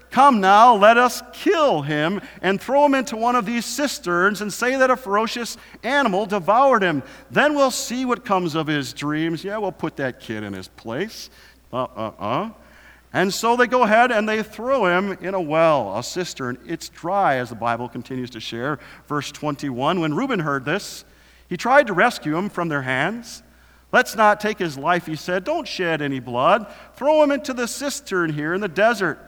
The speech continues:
Don't lay a hand on him." And Reuben said this to rescue him from them and take him back to his father. He planned later to sneak him out of there. That was his plan. So verse twenty-three, "So when Joseph came to his brothers, they stripped him of his robe, the richly ornamented robe he was wearing,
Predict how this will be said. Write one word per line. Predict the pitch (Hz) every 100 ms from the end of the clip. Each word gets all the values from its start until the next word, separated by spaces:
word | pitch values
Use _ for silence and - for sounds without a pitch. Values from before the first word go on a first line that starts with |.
| - _ _ -
Don't | 226 247
lay | 285
a | 226
hand | 165 165 156
on | 147 180
him." |
And | 254
Reuben | 180 233 254
said | - 190 202
this | 233
to | 262
rescue | 202 262 269 -
him | 226
from | 214 196 180
them | 135 135 180 - - -
and | 170 165
take | 226 240
him | 254
back | 170 151 170 -
to | 175
his | 170
father. | - 190 170
He | 180
planned | 233 214
later | 147 185 156
to | 113
sneak | - - 220 196
him |
out | 175 185 165
of |
there. | 131 113 98 64 _ _ _ _ _ _ -
That | 151
was | 143
his | 120
plan. | - 165 147
So | 151
verse | 165 190
twenty-three, | - 175 175 - 226
"So | 180 208
when | 202
Joseph | 175 220 320 - 247
came | - 214 202
to | 175
his | 147
brothers, | 113 113 151 226 - - _ - -
they | 180
stripped | 190 - 247 285 269
him |
of | 247 220
his | 262 131
robe, | 127 127 135 185 165 - -
the | 160
richly | 208 - 185 180
ornamented | 160 220 202 170 170
robe | 131 156 180
he | 185
was | 190
wearing, | 127 123 123 139 180 185